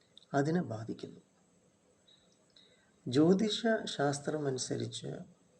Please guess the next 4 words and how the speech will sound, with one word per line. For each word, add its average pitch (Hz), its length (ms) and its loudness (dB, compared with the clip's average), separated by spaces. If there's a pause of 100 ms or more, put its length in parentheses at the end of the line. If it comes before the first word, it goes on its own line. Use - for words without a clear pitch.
(960)
ബുധന്, 147 460 4 (760)
മെർക്കുറിക്ക് 127 580 -2 (140)
ഒരു 127 180 -4 (180)
റോളുണ്ട്. 107 480 -2